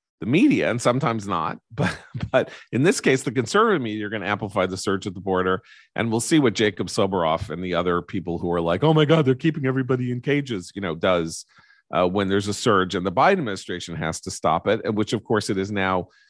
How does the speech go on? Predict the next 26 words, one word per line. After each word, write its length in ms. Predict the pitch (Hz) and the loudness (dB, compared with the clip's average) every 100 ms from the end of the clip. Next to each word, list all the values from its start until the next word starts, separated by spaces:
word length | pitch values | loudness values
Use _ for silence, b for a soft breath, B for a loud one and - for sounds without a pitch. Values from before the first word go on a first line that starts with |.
| b _ - | b _ -4
it 80 | 117 | -2
is 140 | 110 | 0
now 180 | 113 104 | 0 0
pulling 540 | 101 - 165 160 131 | 0 -2 0 0 0
back 560 | 110 139 165 98 127 _ _ _ _ | 2 2 2 -2 -6 _ _ _ _
one 260 | - 110 117 | -6 -2 0
of 140 | 113 | 2
its 500 | 107 107 - - - _ _ | 0 0 -6 -14 -18 _ _
tools 800 | - 190 240 123 92 104 - - - b b b _ _ _ _ | 0 4 6 4 2 -2 -10 -16 -20 b b b _ _ _ _
to, 460 | - 139 113 107 - _ - | 0 2 2 0 -6 _ -6
to 140 | 113 | -4
stop 400 | 104 - 175 226 | -2 2 2 2
it 160 | 113 78 | 0 -2
with 240 | 107 107 | -6 -4
this, 340 | 117 107 - - | -2 -4 -2 2
um, 340 | 104 95 95 - _ _ - | 4 2 -2 -10 _ _ -6
uh, 260 | 82 82 - | -2 -2 -4
is 140 | - 101 | -6 -6
it 80 | |
Rule 240 | 78 120 139 | -2 0 0
forty-two, 720 | - 139 139 117 - 135 156 | 0 0 2 -2 -4 -2 0
or 220 | 190 67 | -2 -4
is 100 | 92 | -4
that 220 | - 107 - | 0 0 0
the 160 | 101 76 | -4 -2
number 520 | 104 107 104 98 | -4 -2 -2 -2